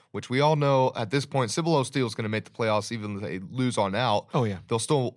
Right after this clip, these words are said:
Speaker 1: they'll still at least, you know, clinch a top three spot in the district. The final, the other three spots are really just up in the air right now. It's Judson, New Braunfels, and then San Marcos in that final four spot. But East Central and Clemens,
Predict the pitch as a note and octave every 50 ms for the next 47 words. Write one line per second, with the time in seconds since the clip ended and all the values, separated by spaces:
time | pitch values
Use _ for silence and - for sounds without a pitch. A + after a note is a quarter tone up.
0 | - - - B2 A#2+ A2+ - - D3+ C3+ - - - - C3 B2+ A#2+ G#2+ - -
1 | - - E2 A2 G2 F#2+ G2 - - A#2+ A2+ G2+ - - G#2+ G2 F#2 D#2+ - -
2 | G#2+ A2 - - - - G#2+ G2+ - - - G#2+ G2+ F#2+ F#2 F2+ E2+ - A#2 B2
3 | A#2+ - - F2+ - - - - _ _ _ _ _ _ _ _ _ _ _ _
4 | _ _ _ A#2 A#2 G#2+ - - C3 D#3 D#3+ D#3 D#3 D3 C3 B2 A#2+ - - _
5 | _ _ - A2+ A2 G#2+ A#2+ E3+ F#3 F#3 D3 - - B2 A#2 A2 - - - A2+
6 | G#2+ G#2 G2 - - - G#2+ G#2 G2+ A2+ C3+ C#3+ C#3 A2+ A#2 A2 - A2+ G#2 -
7 | - F#2+ F2+ F2+ G2+ B2+ D3+ D#3 B2+ G2+ F2 D#2 - F2+ D#2+ D#2+ E2 G#2 - _
8 | _ _ _ _ A2 E2+ - - - B2+ B2+ C3 - - - C3 B2+ B2+ B2+ -
9 | G#2 A2 G#2+ E2 - A#2 A#2 A#2+ A#2 A2+ - B2 A#2 A#2 A2 - - - _ _
10 | - G2+ G2 F#2+ F#2+ - - A#2 A#2 A2 G#2+ A2+ A2 G#2 - G#2 - F#2+ G2 F#2+
11 | E2+ - - - A2 A2+ A2+ G#2+ G2 F2+ - - B2+ A#2+ A#2+ - - - - F2+
12 | E2 D2 C2+ - - - - _ _ _ _ _ A2 G2+ - - _ - D3 F3
13 | F#3+ - - - D#3+ E3+ F#3 E3+ - D3 B2 A#2+ A#2+ A2+ - - G#2+ G#2+ - -
14 | - E3 F3+ F3+ D#3+ A#2+ G#2 G2+ G2+ - -